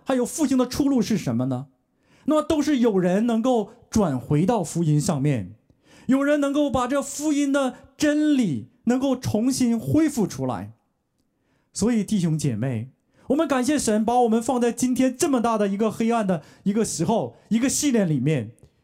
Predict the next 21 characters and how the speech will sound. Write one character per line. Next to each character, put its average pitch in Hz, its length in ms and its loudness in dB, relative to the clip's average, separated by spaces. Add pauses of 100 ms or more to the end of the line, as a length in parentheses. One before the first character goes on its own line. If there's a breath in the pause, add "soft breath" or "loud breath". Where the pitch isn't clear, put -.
(360 soft breath)
就 311 120 0
是 302 140 0
让 285 200 2
我 262 80 2
们 262 200 0
重 277 280 0
新 294 280 2
回 196 260 0
到 226 300 0 (180 loud breath)
这 277 120 0
个 262 100 0
大 269 320 0
能 233 180 2
的 262 200 2 (120)
福 302 260 2
音 285 120 2
的 277 100 2
真 311 380 0
理 175 140 0
上 165 200 -2
面。 127 280 -2